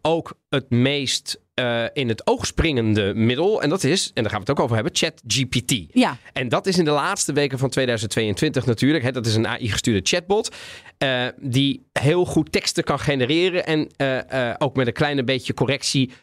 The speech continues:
Speaker 1: zo goed kan genereren dat je, eh, hele copywriters gewoon, eh, naar huis kan sturen. Heeft voor veel opschudding gezorgd.
Speaker 2: Ja.
Speaker 1: Die toepassing heeft namelijk bewezen hoe artificiële intelligentie na-, hè, eh, naast het automatiseren van processen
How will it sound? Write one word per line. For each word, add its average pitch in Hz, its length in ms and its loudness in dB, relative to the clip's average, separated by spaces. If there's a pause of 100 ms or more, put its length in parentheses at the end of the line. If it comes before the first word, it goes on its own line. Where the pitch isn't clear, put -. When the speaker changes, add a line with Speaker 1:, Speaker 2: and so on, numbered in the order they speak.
(120)
Speaker 1:
zo 151 260 2
goed 180 200 2
kan 165 160 0
genereren 143 500 0
dat 131 180 0
je, 135 180 0
eh, 127 260 0
hele 131 200 0
copywriters 123 560 0
gewoon, 120 400 0
eh, 113 100 -2
naar 113 300 0
huis 156 180 -2
kan 107 120 -2
sturen. 117 280 0 (160)
Heeft - 160 0
voor 196 100 0
veel 285 280 0
opschudding 208 440 0
gezorgd. 220 420 0
Speaker 2:
Ja. 214 200 2 (180)
Speaker 1:
Die 143 100 -2
toepassing 165 380 2
heeft 139 160 2
namelijk 127 280 0
bewezen 117 420 2
hoe 147 280 4
artificiële 127 720 -2
intelligentie 113 600 -2
na-, 110 200 0
hè, 127 180 -2
eh, 117 380 0
naast 117 240 0
het - 180 -4
automatiseren 113 1000 0
van 98 160 -2
processen 92 520 -2